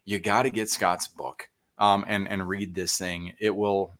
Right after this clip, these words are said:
completely open your paradigm to a more healthy perspective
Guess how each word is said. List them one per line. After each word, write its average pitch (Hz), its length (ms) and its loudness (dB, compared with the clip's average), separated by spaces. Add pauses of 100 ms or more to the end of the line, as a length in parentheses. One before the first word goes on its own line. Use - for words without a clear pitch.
(160)
completely 120 600 -2
open 107 260 0
your 90 140 -2
paradigm 90 580 2
to 95 140 -4
a 92 40 -2
more 107 240 0
healthy 107 400 -4
perspective 92 760 -8